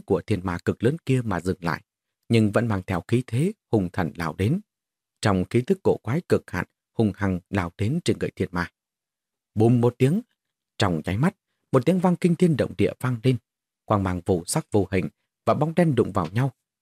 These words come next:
khiến toàn bộ thiên không dường như bị gãy khúc. Chỉ là cảm giác gãy khúc này kéo dài không quá một giây, lập tức liền thấy bóng đen đó như gặp phải khắc tinh, nhanh chóng tàn rã. Hiển nhiên,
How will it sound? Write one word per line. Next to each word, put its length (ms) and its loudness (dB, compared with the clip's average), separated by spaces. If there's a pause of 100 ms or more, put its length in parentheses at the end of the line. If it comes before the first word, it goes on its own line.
khiến 300 2
toàn 160 -2
bộ 180 0
thiên 180 -2
không 240 -2 (320)
dường 260 0
như 340 -2
bị 220 2
gãy 200 -2
khúc. 160 2 (600)
Chỉ 160 2
là 340 0
cảm 200 -2
giác 220 -6
gãy 160 -6
khúc 180 -4
này 220 -2 (260)
kéo 160 4
dài 320 -2
không 120 0
quá 120 2
một 260 -4
giây, 160 0 (420)
lập 180 0
tức 180 0
liền 220 0 (300)
thấy 200 2
bóng 160 0
đen 220 -2
đó 280 -2 (160)
như 280 2
gặp 160 0
phải 160 -12
khắc 200 -10
tinh, 140 0 (300)
nhanh 200 -2
chóng 280 -8
tàn 240 -4
rã. 220 -4 (880)
Hiển 180 2
nhiên, 280 2